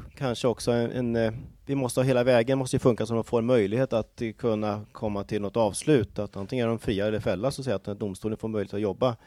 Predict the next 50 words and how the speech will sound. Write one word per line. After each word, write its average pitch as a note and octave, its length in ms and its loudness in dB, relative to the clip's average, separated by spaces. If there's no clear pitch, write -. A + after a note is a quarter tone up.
Och - 80 -10
då A2 60 2
måste A2+ 240 0
naturligtvis G2+ 260 -4
domstolsväsendet A#2 800 -2
ha G#2 260 2
de G2 160 -2
resurser G2 260 -4
som G2 120 -6
krävs F#2+ 260 -2
för - 60 -8
att F#2+ 60 -10
ta F#2 80 -6
hand A2+ 320 -4
om G2 80 -2
som, F#2 200 -8
som - 180 -2
polisen - 320 -2
har - 40 -4
tagit, A#2 540 4
och A2+ 100 -2
sen G#2 120 0
måste G#2 200 -4
naturligtvis A2 240 -8
polisen G#2+ 300 2
ha A2+ 60 0
resurser G#2 320 -6
att - 40 -16
kunna G2 160 0
utreda G#2+ 400 2
det B2 40 4
här, G2 80 0
som G#2 160 -4
har G2 140 0
ett F#2+ 80 -2
underlag G#2 480 0
för C3+ 80 -2
det B2+ 60 -2
hela, F#2 160 -2
antingen G#2+ 300 -6
är G2+ 40 -2
de G#2 180 -4
sk-, - 220 -16
skyldiga C#3 300 -2
eller C3 120 0
oskyldiga, G#2+ 340 -4
och F#2 40 -4
det F#2 60 -8
ska - 120 -14
kunna F#2+ 220 -8